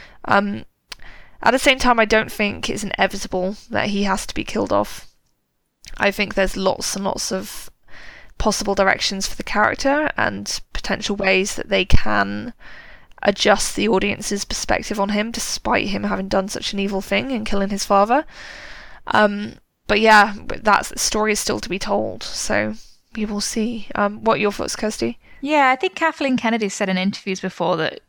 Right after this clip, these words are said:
Speaker 2: they consider the fact that there are lots of potential story directions for Kylo. So I don't think it's necessarily that he's written off and has to die by the end of the trilogy, but I do think it's a, well, I used to think that it was a strong possibility. Um,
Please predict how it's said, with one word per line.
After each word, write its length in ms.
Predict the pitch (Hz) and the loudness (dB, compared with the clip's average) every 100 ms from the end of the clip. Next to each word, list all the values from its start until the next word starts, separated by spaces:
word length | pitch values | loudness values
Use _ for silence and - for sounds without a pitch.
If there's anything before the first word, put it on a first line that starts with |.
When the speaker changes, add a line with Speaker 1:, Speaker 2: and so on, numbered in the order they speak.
| _ _ _ - | _ _ _ -2
Speaker 2:
they 200 | 202 190 | 0 0
consider 460 | - 196 - 190 | 0 0 2 0
the 80 | 170 | 0
fact 280 | - 165 - | 0 -2 -2
that 120 | 156 | -4
there 200 | - 170 | -2 0
are 140 | 170 170 | 2 2
lots 320 | 175 - - | 0 0 -2
of 240 | 180 190 | -2 -4
potential 440 | - 190 185 202 185 | -8 -4 -4 -4 -6
story 260 | - 175 | -4 -2
directions 440 | 175 190 196 - 208 | 0 0 -2 -2 -2
for 80 | 202 | -2
Kylo. 440 | 214 220 240 247 - - - - - | -2 0 0 -2 -8 -20 -18 -18 -16
So 280 | - 208 196 | -2 2 4
I 100 | 208 | 4
don't 220 | 233 233 | 4 2
think 180 | 226 202 | 2 0
it's 100 | 190 | 0
necessarily 540 | 190 180 190 185 175 175 | -2 -2 -2 0 0 -2
that 140 | 185 | -2
he's 240 | 190 185 185 | -2 -4 -2
written 280 | 185 180 | -2 0
off 240 | 170 190 - | 2 2 0
and 80 | 180 | -4
has 280 | - 180 - | -2 -4 -2
to 80 | |
die 140 | 202 202 | 0 0
by 140 | 214 | 0
the 100 | 214 | 2
end 140 | 220 226 | 2 2
of 60 | |
the 20 | - | 0
trilogy, 340 | 254 254 285 | 0 0 0
but 160 | 262 220 | 2 2
I 80 | 175 | 0
do 200 | 180 175 | -4 -4
think 220 | 185 185 | -4 -4
it's 160 | - 185 | -4 -4
a, 100 | 170 _ - - | -8 _ -20 0
well, 240 | 202 170 - - - - | 4 4 0 -16 -16 -8
I 100 | - | -2
used 320 | 202 202 294 - | 0 2 0 0
to 60 | 190 | -2
think 220 | 131 - | -2 -4
that 80 | - | -4
it 80 | |
was 120 | - 180 | -4 -6
a 40 | |
strong 220 | - 165 | -4 -4
possibility. 760 | 180 - 214 127 - - 104 190 _ _ _ _ _ - | -2 -6 -6 -8 -6 -8 -8 -10 _ _ _ _ _ -4
Um, 480 | 196 185 175 175 | 2 2 2 -2